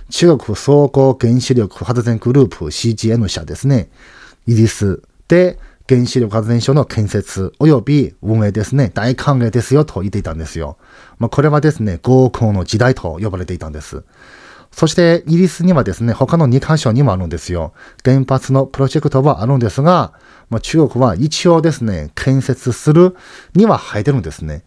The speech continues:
でもダメになるでしょうというふうに思います。まあ、この間ですね、先週でしたが、イギリス側は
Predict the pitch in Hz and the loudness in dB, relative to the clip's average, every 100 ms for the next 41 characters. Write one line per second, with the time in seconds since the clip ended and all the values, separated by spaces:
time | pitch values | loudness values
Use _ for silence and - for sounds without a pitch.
0 | _ _ 131 135 104 - _ _ - 139 | _ _ 0 2 0 -4 _ _ -4 0
1 | 131 87 104 98 85 - 82 - 107 _ | 0 -2 -4 -4 -8 -10 -14 -14 -20 _
2 | 110 - 135 139 90 76 82 82 80 - | -8 0 2 2 0 -6 -10 -12 -12 -12
3 | - _ - - - 151 151 185 190 147 | -14 _ -20 -20 -10 -6 -2 2 2 2
4 | 131 143 120 107 85 - 147 147 110 98 | 2 0 0 -2 -2 0 0 2 0 -2
5 | 120 113 165 135 90 - - - 123 120 | -2 2 2 0 -4 -16 -20 -4 -2 0
6 | 123 117 120 127 110 82 | -2 -2 0 2 0 -4